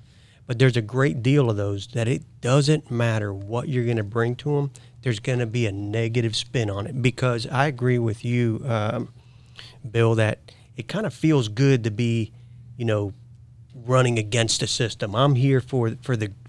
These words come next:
for the real greater good, the real, you know, the us and all that kinda stuff. And you're, you're not really open to the fact that,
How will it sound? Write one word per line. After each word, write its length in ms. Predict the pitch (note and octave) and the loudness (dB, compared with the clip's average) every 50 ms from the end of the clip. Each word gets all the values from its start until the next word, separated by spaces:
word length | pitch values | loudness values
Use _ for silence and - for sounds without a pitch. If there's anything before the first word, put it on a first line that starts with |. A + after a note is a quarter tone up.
| - - | -20 -6
for 120 | - C3+ | -4 -4
the 220 | A2+ A2+ G#2+ G#2 G2 | -2 0 -2 -2 -4
real 440 | F#2+ F#2+ G2 A#2+ F3+ G3 F3+ D#3 B2 | -6 -8 -4 -2 -2 0 0 -2 0
greater 320 | A2 C#3+ C3+ B2 A#2 A#2 | 2 2 2 4 2 2
good, 280 | G#2+ A2 B2 A#2 A2+ G#2+ | 2 4 4 4 4 2
the 80 | A2 G#2+ | 0 0
real, 460 | A2+ C#3+ F3+ F3+ E3+ D#3 C#3+ - - | 2 4 4 6 6 6 4 4 0
you 160 | C3 A#2+ C3 | 0 0 2
know, 240 | B2 A#2 A2 G#2+ - - - - | 2 2 2 0 -2 -8 -10 -4
the 140 | - C3+ - - | -4 -4 0 4
us 360 | D#3+ D#3 D3 C3 A2+ G#2+ - - | 4 6 6 6 4 2 -2 -4
and 160 | - A#2+ A#2+ | -4 -2 -2
all 140 | A#2 B2 B2+ | 0 0 0
that 180 | B2 - - - | 0 -2 -2 -2
kinda 240 | - C3 A#2+ A2+ | -2 -2 0 -2
stuff. 380 | A2 - - E3 F3+ F3 D3+ - | -2 -2 0 0 0 0 0 -2
And 120 | B2 A#2 A2+ | -4 -4 -2
you're, 280 | A#2+ B2 B2 A#2+ A2+ - - - - - - - _ - - - | 0 0 0 0 -2 -6 -12 -20 -20 -20 -20 -20 _ -20 -20 -8
you're 140 | - A#2+ A#2+ | -2 0 2
not 220 | A#2+ B2 A#2+ - A#2+ | 4 4 4 2 4
really 320 | A#2+ C3+ B2 A#2+ A#2+ - - | 4 4 4 4 2 2 2
open 340 | C3 B2 A#2+ A#2 - A#2+ A2+ - | 4 4 4 2 0 -4 -4 -2
to 100 | C3 A#2+ | -2 -4
the 100 | A2 G2+ | -4 -4
fact 400 | - - B2 A#2 A#2 A2+ - - | -4 -4 -2 -2 -2 -2 -4 -6
that, 340 | B2 A#2 A2 G#2+ A2 - | -4 -2 -2 -2 -4 -6